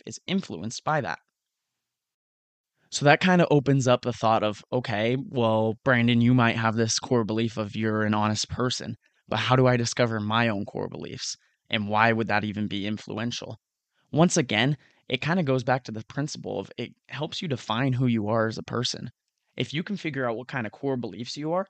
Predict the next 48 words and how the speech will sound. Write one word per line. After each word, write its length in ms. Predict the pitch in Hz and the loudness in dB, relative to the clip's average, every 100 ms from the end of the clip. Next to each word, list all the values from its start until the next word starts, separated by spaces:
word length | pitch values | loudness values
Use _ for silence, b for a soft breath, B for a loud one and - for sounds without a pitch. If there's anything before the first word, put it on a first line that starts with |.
| _ _ _ | _ _ _
in 140 | 120 | -2
certain 340 | 117 160 170 180 | 2 4 4 4
situations 800 | - 156 139 117 127 160 170 131 | 2 2 2 2 2 2 0 2
when 320 | 120 113 113 | 2 2 2
something 440 | - 135 143 123 | 0 -2 0 0
wrong 320 | - 104 123 | 0 2 6
may 160 | 123 117 | 6 4
be 120 | 107 | 2
happening, 520 | 110 104 - 127 151 | 0 -2 0 2 2
maybe 220 | 127 107 104 | 0 -2 -4
you're 140 | 101 | -8
faced 340 | - 107 110 | -6 -6 -6
with 120 | - - | -10 -12
a 40 | - | -8
tough 240 | 120 - - | -8 -10 -14
decision, 540 | - - 139 143 151 B B B 104 | -6 0 2 2 0 B B B -8
if 100 | - | -2
you 80 | |
have 120 | 107 - | -2 -2
to 100 | 107 | -2
do 180 | 110 | 0
what's 220 | 98 - 117 | 0 -2 2
right 240 | 117 135 | 2 2
or 100 | 107 | -2
wrong, 360 | 104 113 151 170 _ _ _ _ - | 0 2 2 0 _ _ _ _ -2
your 140 | - | -2
core 300 | - - 175 | 0 2 4
beliefs 320 | 147 135 156 - | 4 2 0 0
can 140 | 123 | -2
always 260 | 113 117 104 | 0 -2 -2
lead 280 | 117 143 | -2 -2
you 160 | 123 104 | -4 -8
to 180 | - 123 | -10 -8
what 200 | 110 - | -8 -6
is 140 | - - | -8 -8
correct, 540 | - - 160 - - _ _ _ - | -4 -2 -2 -6 -16 _ _ _ 0
what 160 | 120 | 0
you 180 | 110 123 | 2 0
should 200 | 127 131 | 2 0
be 100 | 123 | -2
doing, 320 | 117 117 95 | -2 -2 -4
what 180 | 110 110 | -4 -4
you 200 | 110 135 | -2 -4
personally 560 | 127 - 127 - 123 113 | -4 -8 -4 -2 -2 -4
believe 340 | 101 104 110 | -4 -6 -4
as 140 | 107 90 | -6 -8
a 40 | |
person, 460 | - 110 - - | -8 -8 -6 -10